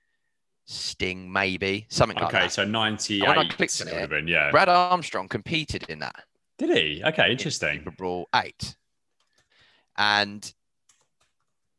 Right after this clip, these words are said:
Speaker 1: so when, um, yes, yeah, so, sorry, so he competed in Super Brawl, Brawl eight against Goldberg.
Speaker 2: Did he really? Wow, that's incredible.
Speaker 1: And it said it was a last minute match.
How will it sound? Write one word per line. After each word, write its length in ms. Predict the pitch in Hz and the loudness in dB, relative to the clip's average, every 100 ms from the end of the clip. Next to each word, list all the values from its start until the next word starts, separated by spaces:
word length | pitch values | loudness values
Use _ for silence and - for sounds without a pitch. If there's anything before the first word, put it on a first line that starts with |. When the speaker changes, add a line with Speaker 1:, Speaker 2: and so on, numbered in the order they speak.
| _ _ _ _ - | _ _ _ _ 0
Speaker 1:
so 380 | 143 120 120 - | 4 6 4 0
when, 520 | 90 135 170 170 170 - _ _ - | 0 4 6 4 -4 -8 _ _ 0
um, 560 | 110 107 104 104 104 - _ _ _ - | 4 4 4 0 -12 -16 _ _ _ 0
yes, 180 | 123 - | 2 2
yeah, 40 | |
so, 60 | 98 | -2
sorry, 260 | - - | -2 -2
so 120 | - 95 | -2 0
he 160 | 165 | 0
competed 300 | 151 139 113 | 0 -2 -2
in 60 | 107 | -2
Super 160 | 110 101 | -6 -2
Brawl, 180 | 92 - - _ _ - | -2 -2 -8 _ _ -2
Brawl 240 | 107 95 | 2 4
eight 280 | 80 82 90 - - | 2 -2 -12 -14 -4
against 300 | 101 104 - | 0 0 2
Goldberg. 560 | 123 131 - - - - _ _ _ _ _ _ - | 4 4 0 -6 -8 -18 _ _ _ _ _ _ -2
Speaker 2:
Did 120 | 185 | 0
he 120 | 254 | 2
really? 400 | 233 233 170 78 | 2 2 2 2
Wow, 300 | 95 131 78 | 4 6 6
that's 180 | 101 - | 2 0
incredible. 680 | 107 135 127 76 71 73 92 _ _ _ _ _ | 0 2 2 0 -6 -8 -12 _ _ _ _ _
Speaker 1:
And 160 | 117 117 | 0 2
it 100 | - | 2
said 200 | 156 135 | 4 4
it 80 | 117 | 4
was 160 | 117 | 4
a 60 | 123 | 4
last 540 | 131 120 117 - - | 6 6 4 2 -2
minute 260 | 117 110 - _ _ _ _ _ _ _ _ - | 0 0 -2 _ _ _ _ _ _ _ _ -6
match. 640 | 110 101 - - - | 0 0 0 -4 -4